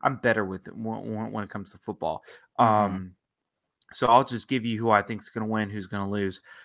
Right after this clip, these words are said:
Speaker 1: Um, Alabama, we're gonna lose that. Uh, Elon, we should win that.
Speaker 2: Mm-hmm.
Speaker 1: Um, New Mexico, easy dub. Um,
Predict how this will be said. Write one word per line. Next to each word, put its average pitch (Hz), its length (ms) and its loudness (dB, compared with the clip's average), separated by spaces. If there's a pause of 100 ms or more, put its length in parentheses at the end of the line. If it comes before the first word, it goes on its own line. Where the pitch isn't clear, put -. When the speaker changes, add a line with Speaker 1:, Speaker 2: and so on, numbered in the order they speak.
(220)
Speaker 1:
Um, 101 720 6 (100)
Alabama, 123 760 4 (500)
we're 104 220 -6
gonna 101 140 -2
lose 95 160 -4
that. 98 260 0 (600)
Uh, 101 300 2 (140)
Elon, 127 680 4 (680)
we 113 120 -8
should 107 220 -8
win 98 240 -6
that. 95 220 -2 (320)
Speaker 2:
Mm-hmm. 110 280 -4
Speaker 1:
Um, 101 760 0
New 120 160 -4
Mexico, 123 840 4
easy 101 320 -6
dub. 101 380 0 (460)
Um, 101 760 0